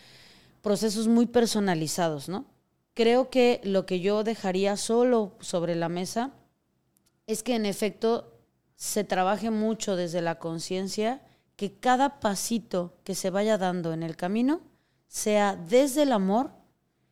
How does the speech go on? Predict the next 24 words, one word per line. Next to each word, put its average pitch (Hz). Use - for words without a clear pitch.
por 277
amor 247
y 208
con 262
amor, 170
en 269
la 269
pareja, 165
no 190
hacia 262
afuera, 170
en 262
la 262
pareja, 170
porque 214
si -
cualquier 269
paso 175
que 214
se 202
dé 214
en 220
el 196
camino, 175